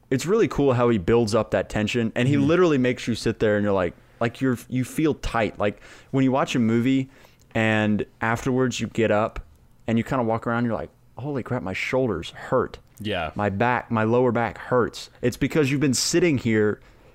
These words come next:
Speaker 1: tensed up the whole
Speaker 2: Yeah.
Speaker 1: movie 'cause you're like, "Oh my God, what's about to happen next? What's about to happen next?"
Speaker 2: Yeah.
Speaker 1: That's kinda what Sicario feels like. It's really, really cool
Speaker 2: I
Speaker 1: in
Speaker 2: love
Speaker 1: that
Speaker 2: that, though.
Speaker 1: respect. Yeah. If you liked intensity,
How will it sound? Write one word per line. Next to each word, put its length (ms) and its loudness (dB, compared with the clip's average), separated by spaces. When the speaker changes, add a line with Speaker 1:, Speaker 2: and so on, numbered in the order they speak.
Speaker 1:
tensed 420 0
up 280 2
the 100 4
whole 240 4
Speaker 2:
Yeah. 80 2
Speaker 1:
movie 300 4
'cause 160 -2
you're 100 2
like, 160 2
"Oh 80 -2
my 140 0
God, 160 0
what's 160 -4
about 100 -2
to 60 -4
happen 160 -6
next? 180 -10
What's 120 -10
about 140 -2
to 40 0
happen 160 0
next?" 240 -4
Speaker 2:
Yeah. 340 -4
Speaker 1:
That's 280 2
kinda 340 0
what 140 2
Sicario 460 2
feels 280 0
like. 340 0
It's 220 -2
really, 340 2
really 280 2
cool 500 0
Speaker 2:
I 80 -4
Speaker 1:
in 80 2
Speaker 2:
love 80 2
Speaker 1:
that 80 0
Speaker 2:
that, 60 0
though. 60 -2
Speaker 1:
respect. 580 -2
Yeah. 280 2
If 180 2
you 100 2
liked 380 2
intensity, 720 2